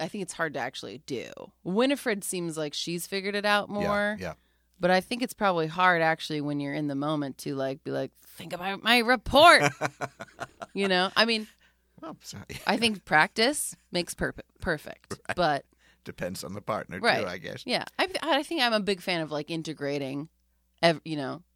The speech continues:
Speaker 2: Yeah.
Speaker 1: thinking about, like, "Oh, how does, how does all this connect?" So I, I think in that sense,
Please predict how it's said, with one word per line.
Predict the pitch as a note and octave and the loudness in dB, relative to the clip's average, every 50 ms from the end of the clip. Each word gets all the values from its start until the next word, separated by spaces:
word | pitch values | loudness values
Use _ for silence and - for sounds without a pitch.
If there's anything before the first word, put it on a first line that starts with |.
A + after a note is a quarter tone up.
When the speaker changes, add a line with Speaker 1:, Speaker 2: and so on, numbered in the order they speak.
| _ _ - | _ _ -6
Speaker 2:
Yeah. | F3+ F3 - - _ | -6 -6 -8 -10 _
Speaker 1:
thinking | - F#3+ F3+ E3 D3+ C3+ C#3 | -6 -6 -4 -4 -4 -6 -4
about, | C3+ B2+ G2 | -4 -4 -4
like, | A#2 D3 - - | -4 -6 -6 -8
"Oh, | - C#4+ | -8 -6
how | D4 E4+ F#4 | -4 -4 -4
does, | F#4+ F4+ E4 C#4 A#3+ _ _ _ | -4 -4 -6 -8 -10 _ _ _
how | - - - | -8 -6 -6
does | E4+ C#4 A3 | -4 -2 0
all | G#3 F#3 E3 | 0 0 0
this | D3+ D3+ - - - _ _ - | -2 -4 -6 -8 -14 _ _ -12
connect?" | - D3+ C#3 A2 - - - | -8 -6 -6 -6 -6 -8 -10
So | - - G#3+ A3+ | -10 -6 -4 -4
I, | A#3+ A#3 - | -4 -4 -6
I | A3+ B3 | -6 -6
think | B3+ C4+ A#3+ | -4 -4 -4
in | G#3+ F3+ | -2 -2
that | F3 E3+ - - | -2 -2 -2 -4
sense, | - D3+ A#2+ G2+ - - - - | -6 -6 -6 -6 -8 -12 -14 -14